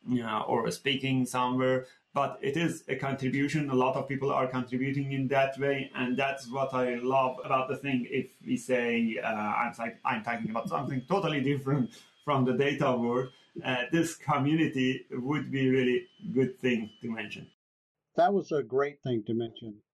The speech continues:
Speaker 2: Community is a fantastic thing to mention. I totally agree with you. Uh, we're participants in an awesome developer community, and I think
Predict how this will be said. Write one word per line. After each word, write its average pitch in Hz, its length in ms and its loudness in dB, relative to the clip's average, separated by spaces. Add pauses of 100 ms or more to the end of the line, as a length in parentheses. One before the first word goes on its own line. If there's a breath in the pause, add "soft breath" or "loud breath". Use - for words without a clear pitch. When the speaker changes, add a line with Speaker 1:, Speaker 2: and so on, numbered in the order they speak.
(120)
Speaker 2:
Community 190 540 4
is 143 140 0
a 131 60 -14
fantastic 139 760 -2
thing 127 240 -4
to 120 60 -4
mention. 123 420 -2
I 120 220 2
totally 151 380 0
agree 131 340 2
with 127 320 2
you. 120 300 -4 (200)
Uh, 117 120 -6
we're 135 240 -4
participants 135 840 -6
in 127 80 -4
an 123 100 2
awesome 135 460 2
developer 131 560 -4
community, 120 680 -4
and 143 120 4
I 147 100 4
think 160 320 -2